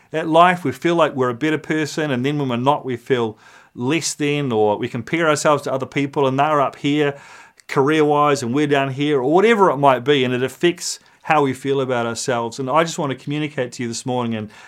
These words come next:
we'll close with this, that who you are as a person is enough. It doesn't matter how many bricks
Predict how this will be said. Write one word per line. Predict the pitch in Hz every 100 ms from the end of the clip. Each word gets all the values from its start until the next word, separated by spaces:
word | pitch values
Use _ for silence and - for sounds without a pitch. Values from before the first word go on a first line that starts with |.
| -
we'll | 117
close | - 151 147
with | 123 -
this, | 120 113 - - - - -
that | 139 135 -
who | - 170
you | 202 202 180
are | 160 143
as | 131
a | 127
person | - 135 127 117 98 - _
is | 127 120
enough. | 113 110 - - _ _ _ _ _ -
It |
doesn't | 139 151 147
matter | 147 143
how | 127 147
many | 143 127
bricks | 101 143 139 - -